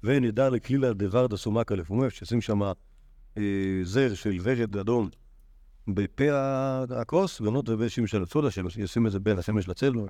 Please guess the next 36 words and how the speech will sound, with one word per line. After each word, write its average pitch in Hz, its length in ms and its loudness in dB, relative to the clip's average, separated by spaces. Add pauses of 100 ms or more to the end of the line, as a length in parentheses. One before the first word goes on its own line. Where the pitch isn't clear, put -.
(200)
כמו 107 120 -2
שיש 98 180 -2
כ-, 104 240 0
כאילו 101 160 -4
גם, 117 220 2 (840)
גם 120 220 4
קליטה 113 340 0
של 113 160 -2
האור 110 140 2
של 107 160 -2
השמש 113 380 0
וגם 110 360 2 (800)
לא 107 180 0
יותר 113 220 -2
מדי 107 260 2
בסנוור. 98 420 -2 (1800)
<clears throat> 180 60 0 (540)
"אהו 202 220 2
זערורי 165 680 2 (920)
מעין 127 260 2
שופרא 120 300 -4
דרבי 98 240 -2
יוחנן". 87 200 -4 (200)
כן, 113 100 -2
זו 104 120 0
הדוגמה 101 440 2 (480)
של - 140 0
מפלט 101 300 0
של 98 100 0
רבי 101 120 0
יוחנן. 117 440 0 (680)
זה 107 80 -4
אמור 143 160 2
להיות 123 120 0
מאוד 104 160 0
יפה, 98 160 -4